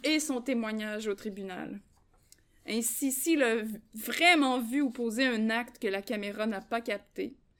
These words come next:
ce fait de-, demeurera hors du cadre du récit, car c'est la caméra qui raconte the full story.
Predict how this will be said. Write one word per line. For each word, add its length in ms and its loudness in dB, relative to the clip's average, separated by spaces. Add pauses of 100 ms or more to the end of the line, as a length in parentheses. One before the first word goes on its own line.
(260)
ce 240 -2
fait 200 2
de-, 380 2
demeurera 840 0
hors 320 0
du 180 -10
cadre 400 -2
du 160 -10
récit, 480 -10 (540)
car 180 -4
c'est 160 -6
la 140 -4
caméra 500 -8
qui 180 -12
raconte 460 -10
the 120 -8
full 360 -10
story. 500 -8